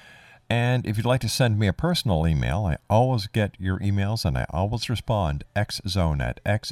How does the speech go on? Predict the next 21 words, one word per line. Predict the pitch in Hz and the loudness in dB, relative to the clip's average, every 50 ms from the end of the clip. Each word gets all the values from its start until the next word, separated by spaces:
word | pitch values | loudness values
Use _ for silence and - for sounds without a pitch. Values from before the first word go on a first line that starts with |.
| - 104 | -6 -4
Zone | 95 101 104 95 95 95 90 | 0 0 2 2 2 2 2
Radio | 85 82 90 92 92 90 78 67 67 71 71 - | 2 2 2 2 2 2 0 0 -2 -2 -6 -8
T | - - 113 95 90 | -6 -4 -4 -2 -2
V | 80 78 85 78 78 80 82 - - - - - - - - _ - 67 | -2 -2 0 0 0 -2 -2 -6 -12 -20 -20 -20 -20 -20 -20 _ -12 -8
dot | 71 76 71 69 67 67 - | -6 -4 -2 -4 -4 -6 -6
com. | - - 87 71 67 69 - - | -4 -2 0 0 0 -2 -4 -4
And | 98 113 110 | -2 0 2
our | 101 101 120 123 123 | 2 2 2 0 0
website, | 120 120 87 58 - - - - 50 - - - _ _ _ _ _ _ _ _ - - | 2 2 2 2 0 -4 -4 -4 -4 -6 -8 -12 _ _ _ _ _ _ _ _ -4 -2
W | 76 - - 95 95 98 98 | -2 0 2 2 2 2 4
W | 101 113 104 110 107 90 87 | 4 4 4 4 2 2 2
W | 80 104 - 131 117 78 71 | 4 4 4 4 2 2 2
dot | 85 80 76 - - | 2 2 2 2 0
X | - 98 107 - - - 98 | 0 -2 0 -2 -6 -6 -4
Zone | 92 107 104 104 104 90 82 | 0 0 2 2 2 2 0
Radio | 78 90 101 95 90 69 58 58 57 58 - | 2 2 2 2 2 2 0 0 -2 -6 -6
T | - - 98 85 | -2 -2 0 0
V | 73 80 76 76 | 0 0 0 0
dot | 71 80 69 67 69 62 - | 0 0 0 2 0 -2 -2
com. | - 107 90 80 60 55 64 - - - - - - _ | 0 0 2 2 2 0 -2 -8 -12 -18 -20 -20 -12 _
Now, | - 107 117 123 120 107 76 64 58 | 0 2 2 4 4 2 2 0 -2